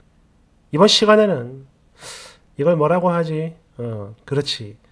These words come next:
합체는 했지만 세운 적은 없다. 뭐 그런 사연 가지고 왔습니다. 제목. 아이는 없다던 돌싱 남자가 그걸 들키니까 "나한테 아이가 있는지 없는지 내가 고민을 좀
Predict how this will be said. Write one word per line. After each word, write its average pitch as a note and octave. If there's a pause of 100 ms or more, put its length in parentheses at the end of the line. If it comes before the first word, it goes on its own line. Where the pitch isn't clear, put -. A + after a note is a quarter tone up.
(480)
합체는 B3
했지만 F3
세운 C4+
적은 G#3
없다. A#2
뭐 G#2+
그런 F3+
사연 C3+ (180)
가지고 A#2+
왔습니다. A2 (3000)
제목. F3+ (680)
아이는 C#4+
없다던 A3
돌싱 A#3
남자가 G3
그걸 C4+
들키니까 G3+ (480)
"나한테 A3
아이가 A#3+
있는지 B3+
없는지 A#3
내가 G3+
고민을 C4
좀 A3